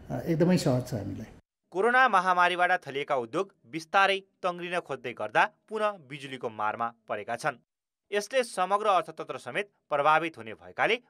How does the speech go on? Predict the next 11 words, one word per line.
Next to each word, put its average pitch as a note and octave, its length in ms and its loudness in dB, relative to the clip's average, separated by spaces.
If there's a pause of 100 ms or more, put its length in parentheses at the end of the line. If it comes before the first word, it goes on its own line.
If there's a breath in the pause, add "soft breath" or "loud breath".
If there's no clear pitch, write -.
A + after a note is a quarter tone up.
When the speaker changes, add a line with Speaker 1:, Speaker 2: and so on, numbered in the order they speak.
(120)
Speaker 2:
वैकल्पिक F3 560 -4
व्यवस्थाबाट C#3 520 -4
भए G2 260 -12
पनि F3+ 280 -8 (180 soft breath)
उद्योगमा E3 460 -4 (280 soft breath)
बिजुली D3+ 360 -8
उपलब्ध A2 300 -10 (100)
गराउन B2+ 300 -2 (220)
ढिलाइ C3+ 380 -4 (160)
गर्नु D3+ 240 -4
हुँदैन। G2+ 320 -4